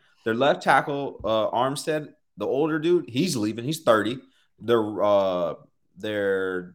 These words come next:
I wanna say it's their left guard is under contract too. They just paid him. It's the left or right guard, so he sta-, he, you keep him too. But Mike Thomas already doesn't wanna be there. Boom.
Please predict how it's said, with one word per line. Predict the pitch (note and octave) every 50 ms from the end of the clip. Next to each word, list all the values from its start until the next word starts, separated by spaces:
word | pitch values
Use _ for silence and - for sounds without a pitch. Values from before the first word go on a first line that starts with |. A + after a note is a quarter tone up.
| - -
I | G2+
wanna | A2+ A#2 A#2
say | - A2+
it's | G#2 -
their | - G2 F#2
left | F#2 G#2 B2+ C3+ C#3 B2+ -
guard | G2+ E2+ D#2+ D#2 D#2+ F2+
is | F2 G2
under | F#2 F2 F2 E2+
contract | - F2+ F2 F2 - - G2+ F#2+ - -
too. | - F2 E2 F#2 - _ _ _ _ _ _ -
They | E2+ E2
just | F2+ G2 - -
paid | - F#2 F#2 F#2
him. | F2+ F2+
It's | G2 -
the | - G#2+
left | A#2+ C#3 D3 D3+ D3
or | C3+
right | B2+ A#2 G2 -
guard, | F2+ E2 D#2+ -
so | - F#2
he | F#2 B2 C3+
sta-, | - - D3 B2 - -
he, | C3 D#3 D3+ C3+ - _
you | B2 D3 E3+ D#3+
keep | - - G3 F#3 F#3
him | G#3+ G#3 G#3+ -
too. | - D#3 A2+ A#2 D3 - _ _ _ _ _ _ _ _ -
But | G#2 A2+ A2 G#2+
Mike | G#2+ A#2 C3+ -
Thomas | - F#3+ E3+ E3+ F3+ D3
already | B2 B2+ C#3+ D#3+ D#3+
doesn't | F3 F3 F#3 G#3
wanna | F3+ F#3+ G#3 A3
be | G3 D#3
there. | A2+ G#2 A#2 D#3 E3+ - _ _ _ _ _ _ -
Boom. | G#2+ B2+ A#2+ A#2 A#2 C3+ E3